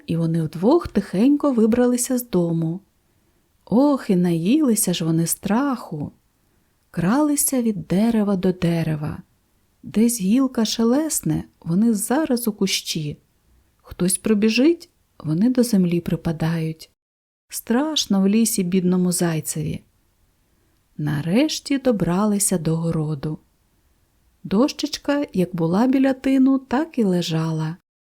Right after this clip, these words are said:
Недовго думаючи,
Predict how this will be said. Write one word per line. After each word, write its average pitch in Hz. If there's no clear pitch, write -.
Недовго 220
думаючи, 262